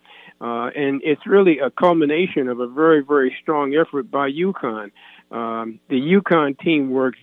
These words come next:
very, very hard and diligently to make this happen. So he will be, uh, inducted as a Husky of Honor. Uh, there will be a cer-, I'm gonna be speaking very briefly because time, it's halftime,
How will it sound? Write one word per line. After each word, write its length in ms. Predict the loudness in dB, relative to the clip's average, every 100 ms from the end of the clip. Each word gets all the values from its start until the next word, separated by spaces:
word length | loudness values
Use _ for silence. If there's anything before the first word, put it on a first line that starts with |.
| -12 2
very, 380 | 4 6 6 4
very 340 | 2 2 2
hard 360 | 0 -2 0 -2
and 140 | -4
diligently 600 | 0 0 0 -4 -4 -4 -4
to 80 | -4
make 360 | 4 4 4 _
this 180 | -6 -4
happen. 440 | -2 -2 -2 -4 -8 _ -20 -20 -20 _ -4
So 200 | 0 2
he 180 | 2 2
will 280 | 6 6
be, 360 | 8 6 6 4
uh, 240 | -2 -10 -8
inducted 540 | -6 -2 0 0 0 0
as 240 | -2 -4
a 80 | -6
Husky 440 | -4 -4 0 0
of 120 | 0 -2
Honor. 340 | -4 -4 -8 _ -20 -20 _
Uh, 360 | -10 -8 -6 -2 2
there 140 | 2
will 180 | 4 4
be 160 | 4
a 100 | 2 2
cer-, 140 | 0
I'm 180 | 2 2
gonna 180 | 4 4
be 100 | 2
speaking 420 | 4 2 4 -2 4
very 240 | 6 6
briefly 440 | 6 2 2 -2
because 360 | -6 -4 -4 -4 -6
time, 340 | -2 0 0 -2
it's 120 | -2
halftime, 720 | 2 4 2 0 -6 -6 -10